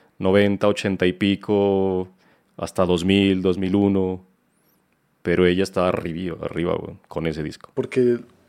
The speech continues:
Speaker 2: en términos generales, la venta de discos se ha reducido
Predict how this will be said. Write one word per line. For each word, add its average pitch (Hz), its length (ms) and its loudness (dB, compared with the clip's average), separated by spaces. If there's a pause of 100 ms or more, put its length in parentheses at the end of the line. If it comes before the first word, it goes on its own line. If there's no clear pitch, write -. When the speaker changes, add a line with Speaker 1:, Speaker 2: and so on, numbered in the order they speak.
Speaker 2:
en 127 140 -4
términos 127 460 -4
generales, 165 720 -4
la 113 460 0
venta 113 400 -2
de 135 80 4
discos 123 340 -4
se 131 100 0
ha 123 60 0
reducido 120 760 -4